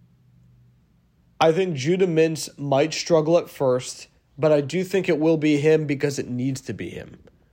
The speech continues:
Because he will be given the leeway, because there's really no one behind him, because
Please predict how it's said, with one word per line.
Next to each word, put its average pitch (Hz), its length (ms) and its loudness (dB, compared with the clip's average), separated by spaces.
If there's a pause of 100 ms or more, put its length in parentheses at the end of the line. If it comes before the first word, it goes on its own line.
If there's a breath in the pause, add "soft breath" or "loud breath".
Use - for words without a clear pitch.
(440)
Because 135 320 -4
he 143 80 -6
will 139 220 -4
be 151 160 -2
given 143 320 -2
the 135 100 -2
leeway, 113 560 -2 (280 soft breath)
because 135 260 -4
there's 135 240 -4
really 160 280 0
no 143 140 0
one 147 200 0
behind 123 440 -4
him, 180 240 -6 (300 soft breath)
because 139 280 -2